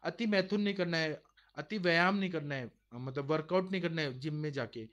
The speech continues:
फिर बहुत ज़्यादा धूप में नहीं घूमना है, बहुत ज़्यादा क्रोध नहीं करना है, नहीं तो इसका इफेक्ट अच्छा नहीं आएगा। औ-, और लोग यही सब नहीं फॉलो करते हैं और फिर बोलते हैं कि त्रिफला गुगुल से रिजल्ट क्या है। तो इसका नियम अगर पालेंगे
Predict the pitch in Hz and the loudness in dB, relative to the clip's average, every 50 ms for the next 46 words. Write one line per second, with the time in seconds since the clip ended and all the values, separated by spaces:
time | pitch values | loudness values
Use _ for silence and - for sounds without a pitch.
0 | - - _ _ - 180 196 202 185 170 175 190 185 185 185 190 196 180 160 175 | -20 -20 _ _ -6 -4 -4 -2 0 0 0 0 2 2 2 2 2 0 2 2
1 | 190 185 185 202 196 185 180 170 151 151 147 147 143 135 127 117 - _ _ _ | 2 2 2 0 0 2 0 0 0 -2 -4 -4 -4 -4 -6 -8 -10 _ _ _
2 | _ 139 170 190 190 202 208 214 208 - - 202 208 226 214 233 202 214 196 - | _ -2 0 0 2 2 2 0 0 0 0 4 4 6 6 4 2 0 0 -2
3 | 170 147 143 135 117 113 _ _ _ _ - 151 175 185 226 220 220 226 226 220 | -4 -6 -6 -8 -8 -10 _ _ _ _ -10 -8 -4 -2 -2 -2 0 0 -2 -2
4 | 226 - 175 175 175 185 208 220 220 - 226 - 139 156 - - - 190 185 185 | -2 -2 -4 -4 0 2 0 0 2 -2 -4 -2 -2 -10 -8 -4 -2 -2 0 0
5 | 175 151 135 123 110 110 104 - _ _ _ _ _ _ - 104 - - - 147 | 0 -2 -4 -4 -6 -8 -8 -10 _ _ _ _ _ _ -12 -12 -12 -8 -2 0
6 | 180 180 175 185 190 208 214 196 185 165 160 175 185 208 196 208 220 208 202 190 | 0 0 2 2 2 2 2 0 -4 -2 0 0 0 0 2 0 0 0 0 0
7 | 190 208 214 202 196 190 190 190 185 180 180 - 175 185 190 190 - - - - | 0 0 0 0 0 2 2 2 0 0 -2 0 -2 -2 -2 -4 -14 -20 -16 -8
8 | 151 160 156 208 208 185 175 190 185 185 190 190 190 185 202 - 190 180 180 - | -8 -6 -4 -2 -2 2 2 2 2 2 0 0 0 -2 -4 -4 -4 -6 -4 -2
9 | 196 196 185 185 180 160 180 175 180 202 180 170 151 156 170 175 165 165 160 143 | -2 -2 0 -2 -2 0 -2 0 0 0 -2 0 0 0 0 -2 -2 -4 -6 -8
10 | 123 113 110 - _ _ _ _ _ _ _ - 139 139 151 185 180 185 - 226 | -8 -8 -10 -12 _ _ _ _ _ _ _ -6 -6 -2 -2 -2 -2 0 0 0
11 | 214 202 196 202 202 208 208 202 196 202 196 196 170 160 175 180 180 170 143 123 | 0 2 2 2 2 2 2 2 0 0 -2 0 -2 0 0 0 0 0 -2 -4